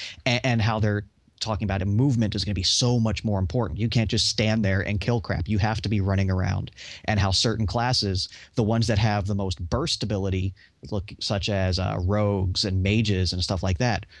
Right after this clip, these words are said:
don't have the ability to fight while they're on the run. So it's a good balance between the burst classes and the slower classes that,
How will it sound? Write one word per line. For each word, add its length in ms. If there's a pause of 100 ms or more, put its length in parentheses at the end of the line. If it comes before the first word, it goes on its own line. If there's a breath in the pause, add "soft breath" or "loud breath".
(180 soft breath)
don't 260
have 360
the 100
ability 340
to 80
fight 320
while 360
they're 200
on 180
the 80
run. 340 (180 loud breath)
So 140
it's 100
a 60
good 180
balance 320
between 280
the 60
burst 320
classes 680
and 240
the 120
slower 540
classes 540
that, 160